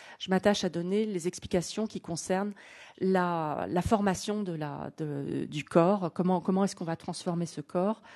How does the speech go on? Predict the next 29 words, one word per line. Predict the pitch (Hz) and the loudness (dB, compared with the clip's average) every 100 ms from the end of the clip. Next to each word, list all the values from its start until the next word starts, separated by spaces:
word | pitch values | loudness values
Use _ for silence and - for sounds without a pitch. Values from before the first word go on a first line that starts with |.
| - - - | -20 -20 -8
Donc | 165 165 160 | -4 -4 -6
ici, | - - 175 175 | -8 -4 0 2
avec | 147 156 - | 0 -4 -6
les | 147 143 | -6 -4
corps | - 151 | -2 -2
à | |
baleines | 139 143 147 160 165 147 | -2 0 0 0 0 -2
et | |
les | 139 | -2
paniers, | 139 143 147 147 156 170 185 | -2 0 0 2 2 2 2
les | 175 143 | 0 -4
crinolines | - 165 151 147 147 170 185 151 135 - | -6 -2 0 0 -2 -4 -4 -4 -6 -12
pour | - 135 | -12 -12
plus | - 160 | -12 -8
tard, | - 151 160 | -2 0 0
les, | 165 139 - - - - - - - | -4 -6 -8 -8 -8 -8 -14 -14 -2
euh, | 160 | 2
les, | 156 156 156 156 | 4 4 4 4
euh, | 139 135 - - - - - - | 0 -2 -2 -4 -6 -6 -6 0
les | 147 156 | 4 4
faux | - 147 | 2 -4
culs, | - - 165 | -4 -2 0
et | 151 | 0
cetera, | - 143 143 139 151 180 | -4 -8 -4 0 4 4
jusqu'au, | 156 147 - 147 143 | 2 -4 -8 -6 -4
jusqu'aux | 139 160 - 165 | -4 -4 0 2
guêpières | 165 156 - 160 165 180 | 4 2 -2 0 0 0
et | 147 | -2
jusqu'au, | 151 - - 139 | -4 -4 -2 -2